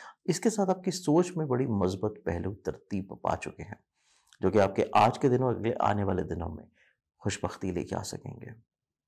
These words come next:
एक्सोटिक साइन कैंसर, बुर्ज सरतान। कैंसर, आप लोगों का जो आज का दिन है, आज के एतबार से कोई तफरीह के एतबार से, सियाहत के लिहाज से कुछ चीज़ों को अंजाम देंगे और इसके अलावा आज के दिन आपकी ज़िंदगी में कोई ख़ानदानी जो परेशानियां चल रही हैं,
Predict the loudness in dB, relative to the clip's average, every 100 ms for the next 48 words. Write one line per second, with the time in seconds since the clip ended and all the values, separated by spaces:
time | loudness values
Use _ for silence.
0 | _ -4 2 4 4 4 -2 2 2 2
1 | -2 -4 -6 -6 -10 -12 -14 -16 -18 _
2 | _ -20 -20 -20 _ 4 8 10 10 10
3 | 8 8 8 10 10 8 6 0 0 0
4 | 0 0 -2 0 2 4 2 -2 -4 -4
5 | 0 0 2 0 0 0 0 -2 -8 -12
6 | -16 -20 _ 2 4 4 2 0 0 0
7 | -2 -4 -4 -6 -6 -6 -4 -4 -4 -2
8 | -2 -2 -2 -4 -4 -6 -10 -18 -20 -16
9 | 2 2 4 4 4 4 6 6 4 0
10 | -2 -2 -4 -4 -6 -4 -4 -4 -6 -8
11 | -14 -20 -2 0 4 6 6 4 4 0
12 | -2 -2 -2 -2 0 -2 0 0 0 -2
13 | -4